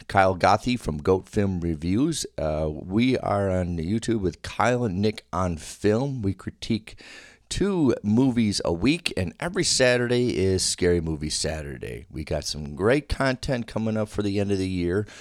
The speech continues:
We do have a Patreon for that show. Check out the Patreon for some great options to tell us what to do.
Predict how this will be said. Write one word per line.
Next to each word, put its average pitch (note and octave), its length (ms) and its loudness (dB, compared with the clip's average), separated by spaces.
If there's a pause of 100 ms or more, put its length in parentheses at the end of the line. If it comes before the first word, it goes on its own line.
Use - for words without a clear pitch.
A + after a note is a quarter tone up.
(200)
We D#2+ 160 -4
do B2 200 2
have C#3+ 100 4
a C#3 60 0
Patreon G#2 600 0
for D2+ 160 -2
that C2+ 280 -6
show. A#1 400 -6
Check - 200 2
out B2+ 120 2
the - 80 -4
Patreon C3+ 360 -2
for F2+ 120 0
some D#2+ 160 -6
great G2 280 0
options G#2+ 520 -2
to E2 80 -6
tell F2+ 200 0
us - 140 -6
what - 200 -4
to - 60 -12
do. G#2+ 340 0